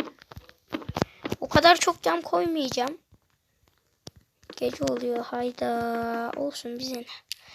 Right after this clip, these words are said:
Gece vakti de iş yapılır. Ama siz göremezsiniz. Değil mi? O zaman durun bir saniye. Şunu alayım.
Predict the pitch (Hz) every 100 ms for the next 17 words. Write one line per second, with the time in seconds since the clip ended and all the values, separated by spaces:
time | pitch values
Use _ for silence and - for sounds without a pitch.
0 | - _ - 294 302 302 285 - 277 233
1 | - - - 170 - - - _ - -
2 | - - 269 320 - 294 - 269 294 302
3 | 247 - 226 277 - - - - - _
4 | _ - - - - _ 294 277 226 -
5 | - - 247 262 262 254 254 254 226 254
6 | 254 - - 247 - - - - - -
7 | - _ _ - - 196 202 202 - 190
8 | 202 202 - - - - - - - -
9 | - - _ - - - - - 320 247
10 | 240 254 240